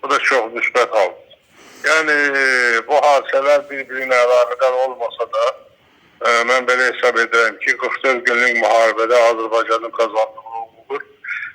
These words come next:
e, bu yaxınlarda biz Zəfər Bayramında qeyd elədik. Yəni, bu uğur onları rahat yatmağa, necə deyərlər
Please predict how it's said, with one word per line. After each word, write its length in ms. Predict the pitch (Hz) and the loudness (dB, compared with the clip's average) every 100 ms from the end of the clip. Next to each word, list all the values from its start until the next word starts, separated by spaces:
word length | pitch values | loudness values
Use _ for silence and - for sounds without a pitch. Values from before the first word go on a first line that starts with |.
| - | -6
e, 60 | 110 113 113 110 | 0 2 2 0
bu 80 | 113 | 2
yaxınlarda 640 | 120 104 120 117 113 117 113 | 2 2 -2 0 0 -2 -4
biz 160 | 117 117 | -4 -2
Zəfər 320 | 113 120 107 | 2 0 2
Bayramında 480 | 110 104 104 104 101 - | 2 2 0 -4 -6 -2
qeyd 260 | 120 117 | -2 -4
elədik. 420 | 107 107 139 170 175 | -8 -6 -2 0 0
Yəni, 220 | 160 - | 0 0
bu 100 | 156 156 | -2 -2
uğur 260 | 143 151 165 - - - _ - | -2 -2 -2 -6 -20 -20 _ -6
onları 400 | 139 131 131 139 | 0 2 2 2
rahat 340 | 127 131 123 | 4 4 2
yatmağa, 480 | 123 110 117 117 113 120 | -2 -2 -2 0 0 0
necə 200 | 117 113 | -2 -2
deyərlər 560 | 113 107 107 117 117 | -2 -2 0 0 0